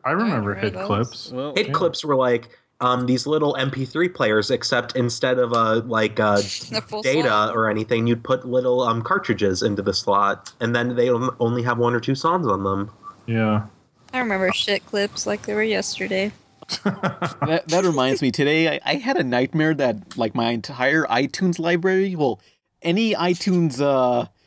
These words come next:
Speaker 3: song that I had that wasn't purchased, like, iTunes automatically deletes with their new update, and that was a very specific nightmare.
Speaker 1: That's the, that's the weakest nightmare ever. Are you serious?
Speaker 3: <laughs> I don't know. I often have, like, uh, dreams about, like, my, uh,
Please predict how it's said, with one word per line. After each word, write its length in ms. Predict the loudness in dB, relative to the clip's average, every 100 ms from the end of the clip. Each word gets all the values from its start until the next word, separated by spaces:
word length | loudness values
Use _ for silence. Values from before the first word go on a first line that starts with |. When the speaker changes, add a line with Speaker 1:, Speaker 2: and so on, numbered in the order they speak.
| _
Speaker 3:
song 380 | -4 0 2 2
that 100 | 2
I 80 | 0
had 340 | 0 0 2
that 120 | 2
wasn't 380 | 2 0 0 -2
purchased, 560 | -2 -4 0 -2 -2 -2
like, 300 | -4 -4 -4
iTunes 580 | -2 -2 -2 -2 -2 -4 -2
automatically 500 | 0 0 0 0 0
deletes 440 | 2 2 0 -2
with 100 | -2
their 140 | 0
new 180 | 0 -2
update, 420 | -2 -4 -2 -2 -2
and 240 | -2 -6 -10 _ _ _ _ _
that 80 | -2
was 120 | 0
a 60 | 0
very 300 | 0 2 2
specific 520 | 0 -4 -4 -2 -2
nightmare. 580 | 0 0 0 0 0 -2 -10 _ _ _ _ _
Speaker 1:
That's 220 | -4 -2 0
the, 220 | 0 2
that's 200 | 0 0
the 100 | 0
weakest 540 | 0 0 -2 -2 -4 -2
nightmare 460 | 0 0 0 0
ever. 180 | 0 -2
Are 260 | -2 -2 -2
you 100 | -2
serious? 520 | -2 0 0 0 -2
Speaker 3:
<laughs> 20 |
I 120 | -4
don't 160 | -2 -2
know. 220 | -2 -2
I 120 | -2
often 260 | -2 -2 -2
have, 180 | 0 0
like, 320 | 0 -2 -2
uh, 300 | 0 0 0
dreams 540 | -2 -2 0 2 0
about, 260 | 0 -2 0
like, 220 | 0 0
my, 360 | 0 0 2 2
uh, 160 | 0